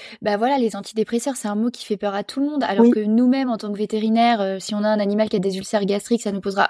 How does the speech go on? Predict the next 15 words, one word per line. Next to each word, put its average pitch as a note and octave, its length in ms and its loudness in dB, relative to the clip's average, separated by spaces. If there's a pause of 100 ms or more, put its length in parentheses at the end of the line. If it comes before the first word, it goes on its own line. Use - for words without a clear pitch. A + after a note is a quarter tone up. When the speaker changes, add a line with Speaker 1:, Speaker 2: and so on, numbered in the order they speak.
Speaker 1:
aucun A3 200 4
Speaker 2:
Oui. G#3+ 40 6
Speaker 1:
problème B3 460 2
de G#3+ 80 0
mettre G#3 240 -2
un G#3 80 0
I G#3 100 0
P A3 140 0
P. D#4+ 260 -4 (480)
Euh, G3+ 160 4
donc, G#3+ 280 4
quand A3 160 2
on A3 120 2
a, A3 300 6
euh, G3 360 -2